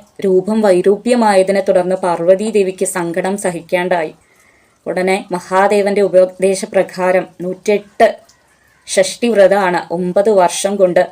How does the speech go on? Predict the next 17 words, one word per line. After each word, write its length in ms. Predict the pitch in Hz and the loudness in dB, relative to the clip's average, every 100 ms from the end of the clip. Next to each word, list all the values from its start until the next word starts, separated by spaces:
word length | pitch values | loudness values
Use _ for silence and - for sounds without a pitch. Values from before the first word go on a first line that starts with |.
| - | -4
പാർവതി 440 | 175 170 170 185 202 | -2 -2 -2 -2 0
ദേവി 240 | 185 170 170 175 | -2 -2 -4 -4
തൻ്റെ 160 | 175 180 | -4 -4
മകൻ്റെ 300 | 175 190 190 | -4 -2 2
വൈരൂപ്യം 540 | 185 175 185 185 214 208 | 0 0 -4 -2 -4 -2
മാറാൻ 300 | 190 175 175 190 | -4 -4 -4 -2
വേണ്ടിയിട്ട് 420 | 180 170 175 175 170 _ _ _ _ _ | -4 -4 -6 -6 -10 _ _ _ _ _
സ്വീകരിച്ചത്. 640 | - 180 185 185 190 175 - _ _ _ _ _ _ 208 | 0 2 2 0 -2 -4 -6 _ _ _ _ _ _ 2
അതുകൊണ്ടാണ് 440 | 254 262 269 233 226 | 4 4 2 0 -2
ഈ 20 | |
സ്കന്ദ 340 | - 208 196 220 226 | -2 -2 0 -2 0
ഷഷ്ടി 260 | 202 - 208 | -4 -2 0
വ്രതത്തിന് 400 | 190 180 180 190 - | 0 0 -2 -6 -6
ഇത്രയും 380 | - - 220 220 226 | -18 -2 0 2 2
പ്രാധാന്യമുള്ളത്. 880 | 185 160 - 180 190 190 165 165 - - _ _ _ _ _ _ _ _ _ _ _ _ _ _ _ _ _ _ _ _ _ _ _ _ _ | 0 0 -4 -4 -2 -4 -4 -6 -10 -20 _ _ _ _ _ _ _ _ _ _ _ _ _ _ _ _ _ _ _ _ _ _ _ _ _
പതിനെട്ട് 420 | 220 233 247 254 285 | -2 0 0 2 2
മൂർത്തി 380 | 240 214 - | 4 0 -2